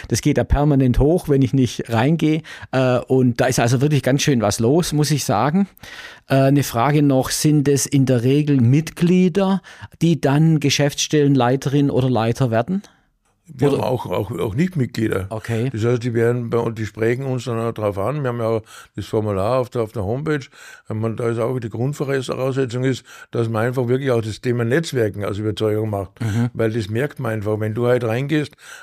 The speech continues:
Speaker 2: wir haben jetzt gerade eine neue Geschäftsstelle in Frankfurt aufgemacht. Die Stefanie, die macht das sowas mit Herzblut. Da merkt man einfach, die lebt das Netzwerken.
Speaker 1: Mhm.
Speaker 2: Und solche Leute suchen wir uns.
Speaker 1: Mhm.
Speaker 2: Weil wir wollen keine dreihundert, dreihundertfünfzig,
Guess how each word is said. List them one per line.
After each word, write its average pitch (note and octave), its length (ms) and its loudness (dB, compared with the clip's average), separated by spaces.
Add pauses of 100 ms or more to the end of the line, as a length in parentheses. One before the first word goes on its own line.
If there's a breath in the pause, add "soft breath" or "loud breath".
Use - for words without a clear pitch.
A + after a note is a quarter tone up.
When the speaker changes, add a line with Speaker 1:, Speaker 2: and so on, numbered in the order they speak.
Speaker 2:
wir A#2+ 80 -6
haben A#2+ 180 -2
jetzt A#2+ 160 -6
gerade B2+ 220 -4
eine B2 80 0
neue B2 220 0
Geschäftsstelle C3+ 560 -2
in B2 100 -2
Frankfurt D3+ 420 -6
aufgemacht. D3 460 -2 (340 loud breath)
Die A#2 120 -4
Stefanie, C#3 400 -2
die C3 100 0
macht B2+ 240 -4
das A#2+ 140 -10
sowas C#3+ 240 -4
mit C3 160 -4
Herzblut. D3+ 520 0 (380 loud breath)
Da B2+ 80 -4
merkt A2+ 320 -2
man E3 80 0
einfach, D3 240 0
die C#3+ 140 -2
lebt G#3+ 340 0
das A2+ 140 -4
Netzwerken. A2 500 -2
Speaker 1:
Mhm. G#2 140 -2 (240 loud breath)
Speaker 2:
Und B2 140 -4
solche C3+ 260 0
Leute C3+ 260 -2
suchen E3 300 -2
wir A2 120 -4
uns. - 280 -10
Speaker 1:
Mhm. A2+ 400 0
Speaker 2:
Weil A2 160 -2
wir A#2 160 0
wollen C3+ 240 2
keine B2 300 -2
dreihundert, A2+ 520 0
dreihundertfünfzig, A#2 800 -2